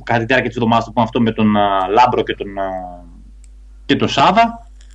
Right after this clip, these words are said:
Γενικά ήταν ένα, μια μαρτυρική ημέρα που πήγαν κλασικά όλα στραβά στο τεχνικό τομέα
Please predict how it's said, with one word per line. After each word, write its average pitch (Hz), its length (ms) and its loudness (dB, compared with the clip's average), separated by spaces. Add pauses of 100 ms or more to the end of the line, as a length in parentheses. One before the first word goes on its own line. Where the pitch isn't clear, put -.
(380)
Γενικά 143 300 2
ήταν 143 140 4
ένα, 143 300 2 (100)
μια 143 320 2
μαρτυρική 139 540 0
ημέρα 120 280 4
που 117 80 0
πήγαν 123 340 2 (240)
κλασικά 131 440 0
όλα 117 180 2
στραβά 117 440 0
στο 120 120 -8
τεχνικό 110 440 -2
τομέα 104 400 -4